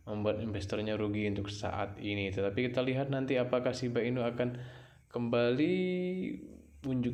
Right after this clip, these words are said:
gigi lagi, kita akan lihat saja. Nah, melansir dari A M B Crypto, nah ini guys. Jadi seperti yang saya bilang tadi, Shiba Inu, Shiba Inu itu kan sudah membuat gamenya sendiri, sudah melakukan pembakaran koin, eh, pembakaran token.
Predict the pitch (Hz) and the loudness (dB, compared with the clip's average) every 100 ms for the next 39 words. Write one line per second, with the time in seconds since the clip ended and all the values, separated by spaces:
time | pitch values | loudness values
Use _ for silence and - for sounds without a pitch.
0 | 123 113 117 110 107 104 104 107 107 104 | -2 0 2 2 0 -2 0 0 2 0
1 | 101 104 101 101 101 101 98 98 95 - | -2 -2 0 -2 -2 -2 -2 0 -2 -4
2 | - - - - - - - - 143 123 | -16 -20 -16 -16 -16 -20 -20 -8 0 0
3 | - - - - - 117 107 107 135 156 | 0 -4 -10 -14 -10 -2 2 2 2 2
4 | 165 131 123 123 113 127 123 113 110 - | 4 6 4 4 4 4 4 2 0 -2
5 | 123 123 - 98 95 92 90 92 92 92 | -2 -2 -2 0 2 2 2 2 0 0
6 | 90 - - - - - - - 107 131 | -2 -4 -8 -14 -20 -20 -16 -4 0 2
7 | 127 123 - 113 120 120 123 113 107 104 | 0 -2 -6 -4 0 2 2 2 2 2
8 | 104 104 131 139 135 113 110 117 123 123 | 2 2 2 2 2 4 4 4 2 0
9 | 123 123 - 123 - 120 120 113 120 123 | -2 -2 -4 -6 -6 0 4 4 4 2
10 | 131 151 151 131 123 120 117 117 113 120 | 2 0 0 2 4 4 2 2 4 2
11 | 120 - - - 107 110 113 107 104 117 | 2 -6 -14 -16 -4 0 0 0 -2 -2
12 | 104 104 101 107 113 104 - 101 110 110 | 0 2 4 4 2 0 -4 -2 0 2
13 | 107 98 101 107 104 107 104 101 101 104 | 2 0 0 -2 0 0 2 0 0 0
14 | 104 101 101 101 92 98 104 98 113 107 | 2 2 0 0 2 2 0 -2 0 0
15 | 104 101 101 104 104 101 98 101 113 104 | 0 0 2 2 0 0 -2 0 0 0
16 | 95 | -4